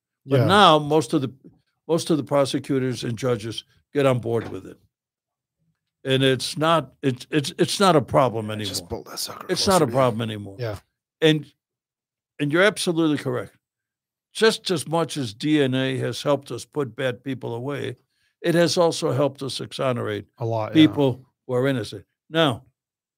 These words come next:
Speaker 1: sufficiency of the evidence is a very flexible, i-, it's a very flexible standard. You know, is the evidence sufficient?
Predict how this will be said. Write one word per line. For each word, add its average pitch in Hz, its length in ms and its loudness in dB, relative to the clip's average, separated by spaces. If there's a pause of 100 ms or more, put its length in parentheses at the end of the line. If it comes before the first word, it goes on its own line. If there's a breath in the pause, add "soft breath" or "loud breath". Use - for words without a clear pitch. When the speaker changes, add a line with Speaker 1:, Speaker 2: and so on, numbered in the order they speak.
(240)
Speaker 1:
sufficiency 185 720 0
of 160 140 0
the 151 140 2
evidence 131 500 -2
is - 140 -8
a 135 40 -4
very 151 240 -4
flexible, 110 840 -10 (1400)
i-, 143 180 0
it's 147 200 -4
a 143 40 0
very 151 240 2
flexible 143 560 -6
standard. - 680 -6 (760)
You 131 100 -4
know, 117 180 -4 (280 soft breath)
is 127 160 -8
the 147 120 4
evidence 156 380 2
sufficient? 135 600 -4